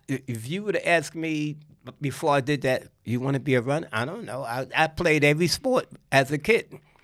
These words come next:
We played handball, stickball, uh, uh, football,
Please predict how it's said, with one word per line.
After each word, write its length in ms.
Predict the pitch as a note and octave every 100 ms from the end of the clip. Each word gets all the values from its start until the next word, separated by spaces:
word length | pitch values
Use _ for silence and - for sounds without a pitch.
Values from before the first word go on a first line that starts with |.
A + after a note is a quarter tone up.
| _ _ A2+
We 120 | B2+
played 280 | - A#2+ G2
handball, 440 | C3+ C#3 C#3 C#3+
stickball, 680 | C#3+ - C3+ - C#3+ D3 C#3+ -
uh, 80 | - -
uh, 240 | A2 G2+ G2+
football, 960 | - D3+ D3+ C#3 C#3+ D3+ D3+ E3